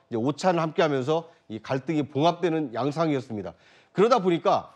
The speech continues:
앞과 뒤를 놓고만 보면 사퇴 직전에 영부인의 사과 메시지가 갔다라는 것은 사과를 하기 위한 메시지라기보다는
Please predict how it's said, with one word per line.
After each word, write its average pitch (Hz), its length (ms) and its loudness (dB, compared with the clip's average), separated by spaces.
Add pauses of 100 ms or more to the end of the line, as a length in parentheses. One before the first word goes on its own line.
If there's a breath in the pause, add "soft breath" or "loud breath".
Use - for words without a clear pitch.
(120)
앞과 240 800 0
뒤를 247 440 -2
놓고만 214 460 -4
보면 147 380 -4 (360 soft breath)
사퇴 302 600 -4
직전에 240 600 0
영부인의 202 580 -2
사과 247 680 -2 (160)
메시지가 185 560 -2
갔다라는 175 520 -2
것은 190 320 -4 (300 soft breath)
사과를 294 600 0
하기 240 220 -2
위한 233 240 2
메시지라기보다는 180 1000 -2